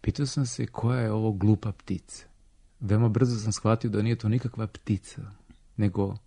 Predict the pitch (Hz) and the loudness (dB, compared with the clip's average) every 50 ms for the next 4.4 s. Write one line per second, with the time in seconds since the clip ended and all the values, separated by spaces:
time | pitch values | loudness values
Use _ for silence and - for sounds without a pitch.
0 | _ - - - 101 92 101 127 143 139 - 113 104 - 101 101 107 123 139 143 | _ -10 -6 -4 2 6 6 6 6 6 4 0 0 2 2 4 4 2 2 -2
1 | - - - 202 180 - _ _ - _ - - 104 98 - - - 104 104 104 | -6 -6 -6 -6 -6 -8 _ _ -20 _ -8 -6 -6 -6 -4 0 0 2 2 2
2 | 123 131 127 123 113 104 101 98 104 113 117 117 117 107 - - 110 95 104 120 | 2 2 2 2 2 4 4 4 4 2 2 -2 -6 -8 -4 -4 -2 2 2 2
3 | 135 120 101 95 92 87 - - - 92 - - - _ _ _ _ _ - - | 2 2 2 0 -2 -2 -6 -6 -8 -8 -8 -8 -14 _ _ _ _ _ -14 -8
4 | - - 107 110 107 117 113 113 | 0 2 2 4 4 4 0 0